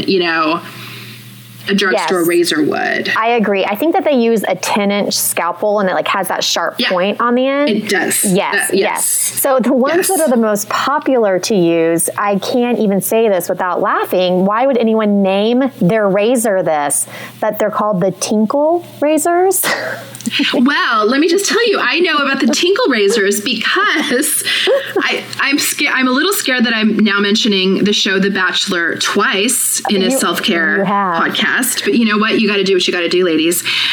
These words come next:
Speaker 1: But
Speaker 2: <laughs>
Speaker 1: one, um, Michelle Money, who is a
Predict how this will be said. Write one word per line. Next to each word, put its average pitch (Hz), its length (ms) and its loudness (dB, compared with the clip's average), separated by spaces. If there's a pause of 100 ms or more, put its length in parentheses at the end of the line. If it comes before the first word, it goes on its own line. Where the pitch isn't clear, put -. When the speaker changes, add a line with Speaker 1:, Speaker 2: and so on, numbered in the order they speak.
(180)
Speaker 1:
But 233 420 -2
Speaker 2:
<laughs> 208 120 2
Speaker 1:
one, 233 300 2 (180)
um, 214 220 2
Michelle 247 600 0
Money, 208 640 2
who 208 360 4
is 196 180 2
a 196 80 2